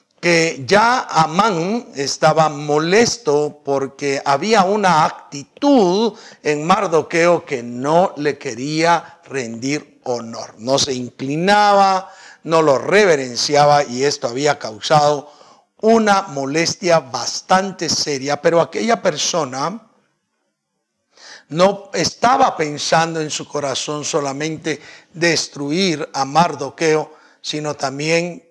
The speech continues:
quería ensañarse con todo el pueblo de Israel. Capítulo tres, versículo seis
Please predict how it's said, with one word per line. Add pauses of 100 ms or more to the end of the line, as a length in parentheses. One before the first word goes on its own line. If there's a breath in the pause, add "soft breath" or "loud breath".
(100)
quería
ensañarse
con
todo
el
pueblo
de
Israel. (120)
Capítulo (1040 soft breath)
tres,
versículo
seis